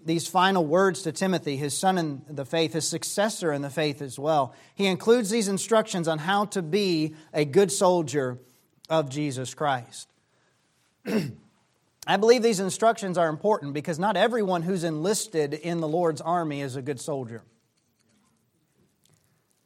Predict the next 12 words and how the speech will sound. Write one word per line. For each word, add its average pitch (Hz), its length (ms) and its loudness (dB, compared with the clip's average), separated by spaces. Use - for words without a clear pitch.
Even 220 200 4
among 220 240 8
those 202 340 8
who 185 380 4
are 165 140 4
surrendered 170 640 2
and 143 100 -8
who 147 100 -6
train 202 360 0
for 160 140 -10
full-time 180 520 -2
ministry, 160 540 -4